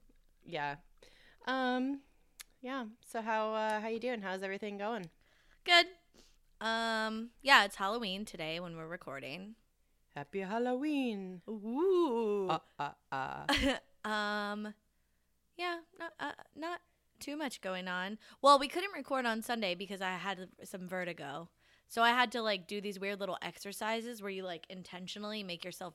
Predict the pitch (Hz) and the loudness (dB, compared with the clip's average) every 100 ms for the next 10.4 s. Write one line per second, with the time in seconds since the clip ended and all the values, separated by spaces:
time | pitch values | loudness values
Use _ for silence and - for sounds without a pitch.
0 | - 160 165 214 240 247 _ _ _ - | -8 -8 -4 -2 -2 -4 _ _ _ -10
1 | 165 151 151 151 - - 180 165 147 156 | 0 4 4 2 -4 -8 0 0 0 -2
2 | 151 - 175 180 165 175 185 165 175 160 | -6 -4 0 2 2 0 -4 0 0 2
3 | 143 147 165 156 - 165 160 170 139 160 | 2 2 0 -4 -8 -6 -6 -6 -6 -2
4 | 156 190 220 208 190 180 170 139 - 160 | 0 2 4 4 4 2 0 -4 -6 -6
5 | - 160 180 - 180 156 151 185 - _ | -4 -4 -4 -4 -2 0 2 2 0 _
6 | _ - 233 185 170 - - - - 226 | _ -2 2 2 0 -6 -6 -6 -4 -2
7 | 269 - 254 285 262 240 262 247 220 214 | -2 0 0 2 2 2 4 6 6 4
8 | 220 214 214 208 214 214 208 226 196 196 | 0 0 0 0 -2 -4 -6 -6 -6 -2
9 | 190 180 - 196 196 170 156 - 208 175 | -2 -2 -6 -8 -8 -10 -12 -10 -10 -10
10 | 160 160 165 | -10 -14 -16